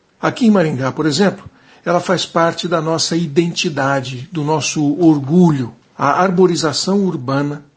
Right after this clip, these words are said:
com árvores que florescem em épocas diferentes, com cores diferentes, e que viram posts e selfies nas redes sociais, são fruto da biodiversidade. E por falar em fruto,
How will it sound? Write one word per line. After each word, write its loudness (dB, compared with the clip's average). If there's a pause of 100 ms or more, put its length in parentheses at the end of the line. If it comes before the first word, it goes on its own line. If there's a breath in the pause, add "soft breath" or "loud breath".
(340 soft breath)
com -2
árvores 0
que -8
florescem -2
em -2
épocas -2
diferentes, -4
com -8
cores -2
diferentes, -6 (300 loud breath)
e -2
que 0
viram 4 (140)
posts 2
e -6
selfies -2
nas -6
redes -4
sociais, -8 (520 soft breath)
são -2
fruto -2
da 0
biodiversidade. 0 (520)
E 2
por 2
falar 2
em -4
fruto, 0